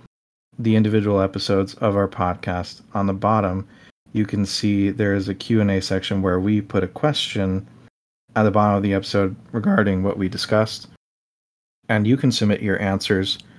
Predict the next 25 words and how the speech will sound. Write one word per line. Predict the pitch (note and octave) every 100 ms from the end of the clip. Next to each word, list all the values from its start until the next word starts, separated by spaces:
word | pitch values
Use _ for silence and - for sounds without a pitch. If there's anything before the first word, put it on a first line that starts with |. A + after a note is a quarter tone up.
| _ _ -
through | C3+ C#3
Spotify | - G2+ F#2+ F#2 G2+ F#2+
to | - C3 A2
us, | G2 G2 - -
and, | G#2 F#2+ F#2+ F#2+
um, | G2 F#2 F#2 - - - _ _ _ _ -
if, | B2 G2+ - -
uh, | G2+ G2 F#2+ F#2+ F#2+ -
you | B2+ G#2+ G2+ G2+
give | G#2+ G#2+
us | -
something | G#2+ G#2 G#2 G#2
interesting, | G#2+ C3+ - B2+
then | A#2+
maybe | A2+ A#2
we'll, | A#2 A2+ A2
uh, | A2 G#2+ A2
share | - A#2 A2+
it |
on | A2+ G#2+
the |
next | G#2+ A2 A2
episode. | C3 C#3+ F2 - D#2+ D2
And | F#2
also, | G2 G#2 - G#2+ G2+ G2+